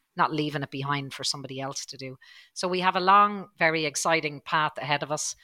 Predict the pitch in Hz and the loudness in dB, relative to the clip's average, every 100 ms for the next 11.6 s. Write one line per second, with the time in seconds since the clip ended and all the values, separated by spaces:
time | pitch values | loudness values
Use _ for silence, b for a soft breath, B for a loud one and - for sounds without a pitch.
0 | b b - 139 139 156 151 151 165 165 | b b -12 -6 0 2 2 0 0 2
1 | 147 - 151 147 - 139 147 - 147 - | 0 2 0 0 0 -2 -4 -2 -2 -2
2 | - - b b b - 151 156 160 160 | -10 -14 b b b -12 -2 0 2 2
3 | 156 147 143 139 143 135 151 151 - 165 | 2 2 -2 -8 -8 0 2 2 -2 -2
4 | 151 143 139 147 151 143 127 - 143 - | -4 -8 -2 -2 0 -2 -6 -4 -2 -2
5 | 139 147 143 - 147 143 156 139 - 127 | 0 0 -2 -4 -2 2 2 2 -2 -2
6 | 147 139 139 143 143 143 139 143 139 147 | 0 0 0 0 0 0 0 0 0 -2
7 | 139 135 - 143 143 139 127 b b b | -4 -4 -2 -2 -4 -8 -12 b b b
8 | - 147 147 165 165 147 147 143 143 131 | -16 -8 -6 -4 -2 -2 -2 -6 -4 0
9 | 165 160 143 147 143 139 131 - 147 135 | 2 2 -2 -4 -4 -6 -12 -10 -8 -2
10 | 143 - 135 127 139 139 135 131 - - | -2 0 -2 -4 -4 -4 -6 -6 -6 -2
11 | 143 139 135 165 147 147 | -2 -2 0 0 -2 -4